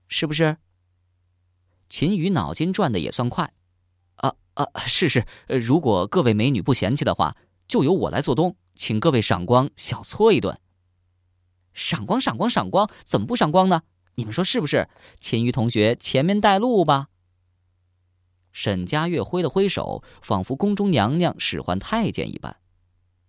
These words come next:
秦瑜没有办法，对星星苦笑一声，一个人走在前面，四个女生跟在后面。没走几步，星星加快脚步走到秦瑜身后，故意踢秦瑜的鞋后跟儿。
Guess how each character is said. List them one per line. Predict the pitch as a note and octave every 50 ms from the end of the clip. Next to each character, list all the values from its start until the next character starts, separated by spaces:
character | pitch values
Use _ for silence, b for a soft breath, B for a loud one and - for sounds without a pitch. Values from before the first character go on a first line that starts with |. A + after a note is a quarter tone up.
| _ _ _ _ _ _ _ _ _ _ _ _ _ _
秦 | - - - G#2 G#2+ A#2+ A#2
瑜 | G#2 G#2
没 | A2 G2+ F#2+
有 | F#2+ E2+
办 | - G#2 G2 E2 E2
法， | - - - - _ _ _ B B B B
对 | - A2 G2
星 | F2 - B2 A#2+ A#2+
星 | - B2 B2
苦 | G#2+ - - C#2+ -
笑 | - D#3 D3 A#2
一 | E2 C2+
声， | - - D2 - - - b b b b b
一 | G#2 G#2 G#2+
个 | A2+
人 | G2+ F#2 G2+ G#2+
走 | - F#2 C2+ B1
在 | C#2+ D2
前 | - - - A#1+
面， | F2+ G2+ G#2 - _ _ _ _ _ _ _
四 | - - - B3 F#3+
个 | C#3 B2+
女 | G#2 F#2 D2 C2
生 | - - D3 D3+ D#3+ - _ -
跟 | C3 B2 B2+ B2
在 | - F2 E2+
后 | - - E3 B2
面。 | E2+ - - - _ _ _ _ _ _ _ _ _ _ _ _ _ _ _ _ _ -
没 | A2 A2+ E3 G3+
走 | - D3+ F3+
几 | - - D#2+ D#2+
步， | - - C#3 F2+ - b b b
星 | b - - B2 A2+ A2+
星 | - A2+ A2
加 | G#2+ - C#3 C3+ C#3
快 | C3+ - C#3+ G2+ F2+
脚 | - F#2+ D2+ C2 B1
步 | - B2 A2+ - b b b b
走 | b - F2+ -
到 | - F#2
秦 | - - G2+ G#2
瑜 | F#2+ G2+
身 | - - C3+ C#3+
后， | C#3 - - - _ _ _ _ _ _ _ _ _ -
故 | - A#3+ F#3 D3
意 | D3+ F3+ E3+ A2+ - - -
踢 | - - B2+ A#2
秦 | - - - F#2+ A2 A#2
瑜 | G#2+ G2
的 | G#2+ G2
鞋 | - - F2+
后 | A2 - D#2+ -
跟 | - A2
儿。 | A#2+